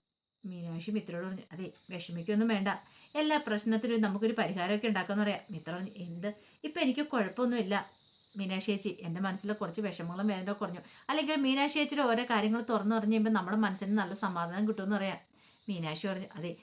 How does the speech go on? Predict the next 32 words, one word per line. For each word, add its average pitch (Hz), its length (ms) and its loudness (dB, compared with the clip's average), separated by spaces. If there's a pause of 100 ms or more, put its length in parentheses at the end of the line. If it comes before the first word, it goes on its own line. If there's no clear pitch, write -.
(140)
നമ്മുടെ 262 240 2
ഉള്ളിൽ 233 300 4
ഒത്തിരി 220 260 0
വലിയ 226 220 6
വിഷമം 220 300 4
വന്നിട്ടുണ്ടെങ്കിൽ 214 500 4 (100)
നമ്മൾ 285 200 4
ആരോടായിട്ടും 220 640 4
ഷെയർ 190 280 0
ചെയ്യണം. 202 240 4 (280)
അങ്ങനെ 302 220 2
ഷെയർ 220 280 2
ചെയ്ത് 226 220 4
കഴിയുമ്പോഴത്തേനും 214 560 2
നമ്മുടെ 196 300 0
മനസ്സിൻ്റെ 208 420 2
പകുതി 180 280 0
വിഷമങ്ങളൊക്കെ 208 560 0
മാറിക്കിട്ടും 202 540 0 (360)
മിത്ര" 202 300 -6 (400)
എന്നൊക്കെ 226 280 0
പറഞ്ഞ് 220 220 4
മിത്രയെ 208 320 0
സമാധാനിപ്പിക്കുകയാണ്. 190 840 0 (720)
ആ 160 100 -14
സമയത്ത് 170 400 -6 (340)
മിത്ര 165 220 -8
പറഞ്ഞു, 180 220 -8 (100)
"അത് 143 160 -14
ശരി 165 240 -4
തന്നെയാ, 190 260 -2 (340)
പക്ഷേങ്കിൽ 175 480 -6